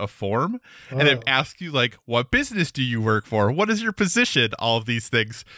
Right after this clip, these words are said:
Speaker 1: So I put myself as, like, gaming enthusiast and, <laughs> like, self or something <laughs> like that, 'cause I was like, "I don't know." Uh, but it is free. It doesn't cost you anything. But then it said they give you a nice little P D F of kind of a recap of twenty twenty in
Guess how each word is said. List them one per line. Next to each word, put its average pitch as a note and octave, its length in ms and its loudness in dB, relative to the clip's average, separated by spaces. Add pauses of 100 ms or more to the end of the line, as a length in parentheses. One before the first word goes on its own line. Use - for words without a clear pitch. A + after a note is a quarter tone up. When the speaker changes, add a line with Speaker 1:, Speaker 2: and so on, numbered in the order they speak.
(160)
Speaker 1:
So E3+ 120 0
I D3 60 4
put G3 180 -2
myself E3+ 360 0
as, C#3+ 140 -2
like, B2 240 0
gaming C3+ 440 -2
enthusiast A2 920 -2
and, C3 300 0
<laughs> - 60 -18
like, D3 220 -2
self - 560 -4
or E3+ 120 -10
something F#3 440 -6
<laughs> - 80 -14
like A#3+ 220 -2
that, G#3 220 -4
'cause G#3+ 160 -10
I G3+ 120 0
was F#3+ 140 -10
like, E3+ 180 -4
"I - 120 -4
don't - 180 -6
know." A#3+ 280 -6 (440)
Uh, C#3+ 380 2
but F#3 260 2
it G3 100 2
is G#3 120 -8
free. A3 280 -6
It D#3+ 40 0
doesn't E3+ 220 -6
cost E3+ 260 -2
you C3+ 80 -10
anything. A#2 320 -8
But D#3 240 -2
then E3+ 200 -2
it D#3+ 160 0
said E3+ 280 -4
they C3+ 280 2
give D#3 240 -4
you D3 60 0
a C3 40 -2
nice G#3 220 0
little F#3+ 140 -6
P - 180 -14
D C#3 200 -2
F A#2+ 200 -2 (360)
of G3 100 -4
kind D#4+ 140 -4
of D4+ 80 -12
a - 20 -4 (100)
recap D#3 540 -4
of G#2+ 140 -10
twenty D3 340 -10
twenty A#2 520 -8 (100)
in G#2 240 -6